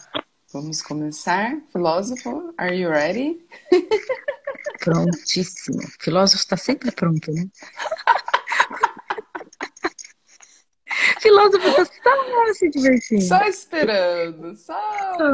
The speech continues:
Speaker 1: olhando, observando. Vamos lá,
Speaker 2: Bora,
Speaker 1: então.
Speaker 2: jovem.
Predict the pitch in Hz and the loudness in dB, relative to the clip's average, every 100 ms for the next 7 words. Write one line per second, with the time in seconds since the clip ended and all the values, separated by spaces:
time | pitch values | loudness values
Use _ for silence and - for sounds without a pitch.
0 | 262 - 156 156 160 165 175 - 190 185 | 2 0 -6 -10 -14 -12 -12 -8 -8 -6
1 | 175 135 123 - 139 151 _ _ _ _ | -6 -6 -8 -14 -16 -18 _ _ _ _
2 | - - 202 254 247 208 175 190 - 147 | -14 -8 2 4 6 4 2 -2 -2 -4
3 | 147 151 156 151 | -4 -8 -14 -14